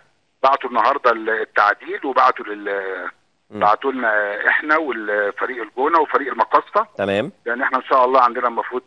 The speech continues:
Speaker 1: ماتش المقاصة يوم ستاشر بعد الماتش بتاع أسوان اللي هو هيبقى على استاد بتروسبور
Speaker 2: تمام.
Speaker 1: طبقًا ل-، ل-، لما أفادوا بيه ن-، نادي أسوان يعني.
Speaker 2: تمام، ممتاز. الملعب نفسه كان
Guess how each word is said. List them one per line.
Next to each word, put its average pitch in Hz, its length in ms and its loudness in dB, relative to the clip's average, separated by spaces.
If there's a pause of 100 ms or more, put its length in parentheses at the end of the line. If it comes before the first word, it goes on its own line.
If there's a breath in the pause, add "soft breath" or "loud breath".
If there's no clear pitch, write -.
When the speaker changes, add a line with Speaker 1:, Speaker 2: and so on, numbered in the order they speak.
Speaker 1:
ماتش 113 280 -4
المقاصة 113 480 -4
يوم 113 180 -8
ستاشر - 560 -4
بعد 127 220 6 (640)
الماتش 123 280 -4
بتاع 104 260 0
أسوان 127 300 0
اللي 113 160 -4
هو 113 260 2
هيبقى 107 420 0
على 98 380 -2
استاد - 320 -8
بتروسبور - 560 -6
Speaker 2:
تمام. 101 320 -2
Speaker 1:
طبقًا 113 100 -4
ل-، 98 440 -4 (580)
ل-، 101 280 -4
لما 104 280 -4
أفادوا 110 280 -4
بيه 107 340 -6
ن-، 95 200 -8
نادي 101 260 -8
أسوان - 340 -14
يعني. - 120 -12 (100)
Speaker 2:
تمام، 123 240 2
ممتاز. 113 400 0 (260 loud breath)
الملعب 190 340 6
نفسه 214 320 -4
كان 156 300 0